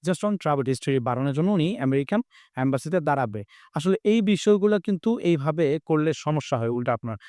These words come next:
কারণ তারা দেখে বুঝে যায় আপনি ট্রাভেল হিস্ট্রিটা বাড়াইছেন, আপনি এম্বাসি ফেস করবেন বলে। আপনি মূলত ট্রাভেলার না, আপনি অরিজিনাল ট্রাভেলার যদি হন,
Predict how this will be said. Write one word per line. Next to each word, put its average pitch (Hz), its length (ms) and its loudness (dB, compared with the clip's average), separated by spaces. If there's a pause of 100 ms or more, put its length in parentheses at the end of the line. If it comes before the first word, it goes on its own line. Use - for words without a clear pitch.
(120)
কারণ 156 200 -2
তারা 170 160 0
দেখে 147 300 0
বুঝে 135 400 2
যায় 147 260 0 (260)
আপনি 147 200 -4
ট্রাভেল 135 300 0
হিস্ট্রিটা 160 400 0
বাড়াইছেন, 143 420 0
আপনি 170 160 0
এম্বাসি 143 380 0
ফেস 185 200 0
করবেন 160 300 0
বলে। 131 160 2 (260)
আপনি 170 140 0
মূলত 196 300 2
ট্রাভেলার 208 380 0
না, 196 240 0 (240)
আপনি 180 260 -4 (100)
অরিজিনাল 165 520 2
ট্রাভেলার 170 460 2
যদি 175 200 0
হন, 147 320 0